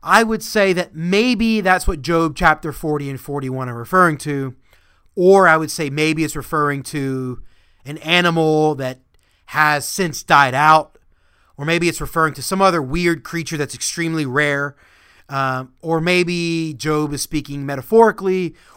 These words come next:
or with hyperbole, um, and, and, and he is exaggerating in some way or another, and that this is not meant to be taken, uh, in the most concordist way, in the most literal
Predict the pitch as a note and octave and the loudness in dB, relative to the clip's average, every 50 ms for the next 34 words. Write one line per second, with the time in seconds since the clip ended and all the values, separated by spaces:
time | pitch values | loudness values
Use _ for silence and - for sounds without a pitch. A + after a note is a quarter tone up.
0 | _ - D3 C#3 B2+ B2 B2+ B2 - - - B2 - - - - G#3+ G#3+ G#3+ G3+ | _ -12 -10 -10 -8 -8 -10 -12 -12 -12 -12 -4 0 2 4 6 8 8 8 8
1 | G3 F3+ F3+ F3 E3+ E3+ E3 D3+ - _ _ _ _ _ _ _ _ - C#3 C#3 | 6 6 6 4 4 4 2 -2 -4 _ _ _ _ _ _ _ _ -10 -6 -4
2 | C3+ C3+ C3 C3 C3 B2+ B2+ B2+ A#2+ A2 _ _ _ _ _ _ _ _ _ _ | -2 -2 -2 -2 -4 -6 -8 -10 -14 -16 _ _ _ _ _ _ _ _ _ _
3 | _ _ _ _ - D3+ C#3+ C#3 C#3 C#3 C3+ C3+ C3 C3 C3 C3 - - C3 D3 | _ _ _ _ -14 -10 -8 -8 -6 -6 -6 -6 -6 -8 -8 -10 -12 -14 -14 -16
4 | D3 C#3+ - C#3+ C#3+ C#3 C#3 C#3 C3 C3 C#3 C#3 B2+ - - - - - E3+ C3+ | -14 -14 -14 -12 -12 -10 -10 -10 -10 -10 -8 -8 -8 -8 -8 -8 -10 -10 -10 -10
5 | B2 B2 B2+ G3 F#3+ G3 G3+ D#3+ D#3+ E3+ F3 E3+ E3 D#3+ D#3+ D#3 D3+ D3 C3+ - | -8 -2 4 6 6 6 6 4 2 2 2 2 2 0 -2 -4 -6 -6 -6 -2
6 | - F#3 E3+ E3 E3 D#3 D#3 D#3 D3+ D3 C#3+ C#3+ C#3 C#3 C#3 C3+ C3 C3+ C3+ A#2+ | 0 0 0 0 0 -2 -2 -2 -2 -2 -2 -2 -2 -4 -4 -4 -4 -4 -6 -6
7 | - _ _ _ _ _ _ _ _ - A#2 C#3 C#3 C#3 C3 - D#3 C#3+ - D3 | -8 _ _ _ _ _ _ _ _ -14 -10 -8 -8 -8 -8 -8 -8 -8 -8 -8
8 | B2+ C#3 E3+ E3+ D#3+ - - D3+ D#3+ F3+ F#3+ F#3+ F#3 - - D#3+ - C3+ C3 - | -4 0 2 2 2 0 -2 -4 -2 -2 -2 -2 -4 -8 -10 -8 -8 -8 -8 -6
9 | C#3+ D3+ C#3+ - - C#3+ C3+ C3 B2+ B2 - _ _ _ _ _ _ _ _ _ | -4 -4 -4 -4 -6 -10 -10 -10 -10 -12 -14 _ _ _ _ _ _ _ _ _
10 | - B2+ B2 B2 A#2+ B2+ - C#3+ C#3+ C#3+ C#3 C#3 C#3 C#3 - - - - D3 B2+ | -14 -10 -10 -8 -10 -10 -12 -12 -10 -8 -8 -8 -8 -8 -10 -10 -12 -12 -12 -12
11 | - - G3 G3 F3+ D3+ C#3+ B2+ - - D3 B2+ A#2+ G#2+ - - A#2 B2 C3 B2+ | -4 0 2 2 4 2 0 -4 -8 -10 -12 -12 -12 -14 -16 -18 -14 -12 -10 -10
12 | B2+ C3+ D3 D#3 D3 D3+ C#3+ - - D3 C#3+ D3+ E3+ F3+ F3+ E3 D#3+ D#3 D3+ C#3+ | -10 -10 -10 -8 -8 -8 -8 -8 -10 -12 -6 -2 0 2 2 2 2 0 0 -2
13 | - | -6